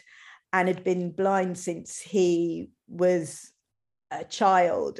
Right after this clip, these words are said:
and just, it w-, it was just a wonderful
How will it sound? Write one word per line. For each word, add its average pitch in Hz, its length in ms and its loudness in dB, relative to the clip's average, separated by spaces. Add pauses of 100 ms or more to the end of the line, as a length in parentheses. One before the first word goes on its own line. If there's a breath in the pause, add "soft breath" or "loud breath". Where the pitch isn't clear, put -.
(120)
and 190 420 2
just, - 720 2 (680 soft breath)
it 226 140 8
w-, 226 300 4
it 202 200 0
was 226 240 -2
just - 480 -6
a 214 100 4
wonderful 208 640 2